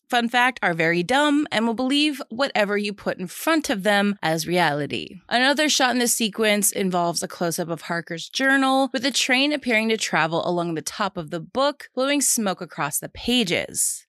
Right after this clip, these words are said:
This was a forced perspective shot using a huge book and a tiny miniature train model. This is called forced perspective. Forced perspective is when one item is placed close to the camera to look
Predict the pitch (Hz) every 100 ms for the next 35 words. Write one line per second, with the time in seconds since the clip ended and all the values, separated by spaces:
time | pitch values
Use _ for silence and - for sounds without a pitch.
0 | - 214 226 254 262 - 214 - - 208
1 | - 320 302 254 - 202 202 208 196 190
2 | 180 165 - - - 330 349 - 190 180
3 | - - 196 185 - _ 415 415 415 392
4 | 349 269 226 190 180 - 185 165 160 135
5 | 104 71 - _ - 247 277 254 277 233
6 | - 196 185 - 180 - - - 202 190
7 | 160 147 - - - - _ - 240 254
8 | 302 285 233 202 214 202 190 190 175 180
9 | 170 185 254 220 202 202 196 196 - -
10 | 170 - - 185 180 - 170 202 170 160
11 | 156